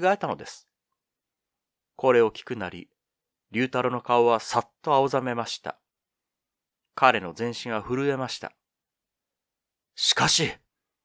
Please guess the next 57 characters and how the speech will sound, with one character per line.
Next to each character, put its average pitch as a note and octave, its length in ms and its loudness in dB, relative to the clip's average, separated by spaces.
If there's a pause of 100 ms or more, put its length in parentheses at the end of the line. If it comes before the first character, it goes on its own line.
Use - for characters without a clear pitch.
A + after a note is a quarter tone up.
(400)
と、 D#3+ 340 2 (440)
龍 C#3 160 -4
太 C#3+ 220 -2
郎 C3+ 200 0
は B2+ 280 0 (140)
声 D3 280 2
を F2+ 100 -2
枯 - 160 -6
ら B2+ 80 -2
し - 80 -12
て C3+ 80 -10
反 C3+ 240 -6
抗 B2+ 160 -4
し - 140 -10
ま A2 120 -4
し - 80 -12
た。 - 180 -16 (1600)
「た - 180 -6
と C3+ 160 0
え B2 80 -4
夜 D3 180 4
分、 A2+ 240 -2 (500)
僕 C#3+ 380 2
が B2 160 -4
訪 C#3+ 200 -4
ね F3 100 4
た C#3 80 2
と - 80 -6
し - 80 -2
て C3+ 100 -2
も、 B2+ 180 -2 (720)
凶 E3+ 220 4
行 F#3+ 200 6
は E3+ 200 0 (480)
九 - 160 -2
時 E3+ 120 2
半 A3 200 2
に D#3 60 2
行 G#2+ 300 -2
わ G3+ 200 8
れ G3 60 6
て G#3 100 4
い - 20 4
る G3 100 2
と A2 80 -6
い A#2+ 40 2
う - 40 0
じ D3 80 2
ゃ B2+ 40 2
な F#2 100 -6
い - 40 -16
か。 - 180 -8 (600)
僕 D3+ 260 4
は D3 80 10
知 - 120 4
ら G3+ 100 8
ん。 - 60 -4